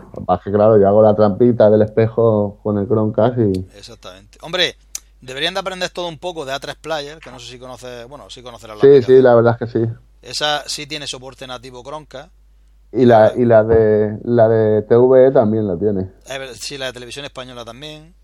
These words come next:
Speaker 2: Eh,
Speaker 1: Mm.
Speaker 2: Mi Tele no, Mi Tele no tiene soporte
Speaker 1: No, esa
Speaker 2: Chromecast.
Speaker 1: no.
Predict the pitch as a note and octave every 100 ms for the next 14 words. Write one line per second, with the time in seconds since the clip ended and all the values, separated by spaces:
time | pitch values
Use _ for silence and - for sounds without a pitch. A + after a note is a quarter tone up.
0 | _ _ _ _ _ - A#2+ A#2+ G#2+ A2+
1 | A2+ G#2+ - - B2+ C#3+ C#3 F3+ F3+ E3+
2 | G3+ A3+ _ A#2+ A#2+ C#3 C#3 C3+ C3 C3+
3 | C3 B2 B2+ B2 C3 - B2 C#3+ A#2 G#2+
4 | A2+